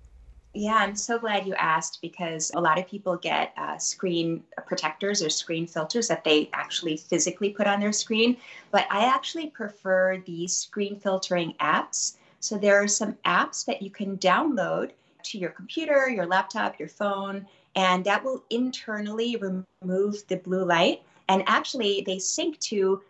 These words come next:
your geographic location. So you basically put in where you are, and the app will know, okay, when is the sun rising, when is the sun setting,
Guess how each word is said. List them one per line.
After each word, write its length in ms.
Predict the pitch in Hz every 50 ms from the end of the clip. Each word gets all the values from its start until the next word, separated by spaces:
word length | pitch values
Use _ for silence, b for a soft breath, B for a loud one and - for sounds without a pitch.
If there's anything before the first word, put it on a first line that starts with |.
| b b
your 240 | 196 196 185 185 185
geographic 560 | 185 220 214 208 202 208 196 180 - 185 185 -
location. 560 | 180 - - - 190 175 - - - 151 156
So 140 | - - 190
you 120 | 185 190 -
basically 380 | - 202 208 202 269 262 - 262
put 180 | 262 - 247 233
in 140 | 233 240
where 140 | 240 233 233
you 180 | 262 269 240 202
are, 340 | 175 160 160 175 214 214 b b b b b b -
and 300 | 196 190 185 185 185 185
the 100 | 190 -
app 260 | 190 196 202 214 - 247
will 100 | 247 247
know, 360 | 226 214 202 196 190 196 190
okay, 160 | 190 - 180
when 200 | 170 170 165 175
is 140 | 202 208 -
the 80 | 233 220
sun 260 | - - 247 247 247
rising, 540 | 214 208 190 190 190 190 190 196 190 180 156
when 140 | 147 165 175
is 100 | 175 -
the 80 | 214
sun 300 | 208 - - 233 233 240
setting, 460 | 226 - - 196 185 180 180 180 180